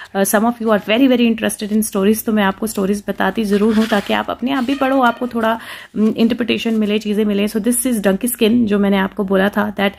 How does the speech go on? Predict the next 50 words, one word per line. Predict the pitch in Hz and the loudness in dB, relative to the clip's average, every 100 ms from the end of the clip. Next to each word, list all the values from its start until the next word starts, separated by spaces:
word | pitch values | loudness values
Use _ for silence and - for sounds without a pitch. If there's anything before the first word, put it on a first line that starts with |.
| - - - | -12 -12 0
decision | 240 269 226 233 190 | 2 2 2 2 0
कि | - 220 | -8 -4
कंटिन्यू | 214 208 240 240 | 0 0 2 2
करना | 240 196 220 247 | 2 2 2 4
है, | 262 269 - | 4 2 2
एंग्जाइटी | 214 208 196 208 | 2 2 2 2
में | 269 262 | 4 4
रहना | 233 233 | 6 4
है, | 233 240 | 4 4
विक्टिमहुड | 220 220 240 233 214 | 2 0 2 4 4
में | 226 | 2
रहना | 220 214 220 | 4 4 6
है, | 226 233 226 - - - | 4 4 0 -14 -12 -2
ट्रैप्ड | 233 254 - | 0 0 -4
रहना | 240 220 226 | -6 -4 -4
है | 226 233 | -2 -2
या | 226 | -2
बाहर | 202 190 202 | -4 -4 -4
निकलना | 202 190 185 185 | -6 -6 -6 -2
है। | 196 | -2
और | 190 202 | 0 0
यहाँ | 233 269 | 2 2
पे | 285 | 2
मुझे | 269 240 247 | 0 0 -2
डिसीजन | 233 226 226 | -2 -4 -2
होता | 220 202 208 | 0 0 -2
हुआ | 208 | -2
दिखाई | 202 202 214 | -2 -2 0
दे | 226 | 2
रहा | 220 214 | 2 2
है | 214 214 | 2 0
क्योंकि, | 214 208 226 226 | -4 -4 -2 -2
अम, | - - - 208 196 190 190 | -4 -16 -6 2 4 4 4
जो | 196 | 4
कार्ड | 208 226 277 | 2 2 0
है | 226 226 | -2 -4
उससे | 220 - | -6 -6
नेक्स्ट | 220 208 240 202 | -4 -4 -4 -6
वो | 220 | -6
वर्ल्ड | 185 208 240 | -2 -2 -2
कार्ड | 214 196 190 | -2 0 0
है | 190 | 0
और | 202 196 | 2 0
वर्ल्ड | 202 247 | 0 0
की | - | -2
जो | 233 | 0
एनर्जी | 220 202 196 220 | 0 0 0 -2
है | 208 | 0
वो | 196 202 | 0 0
already | 190 208 247 | -2 0 -2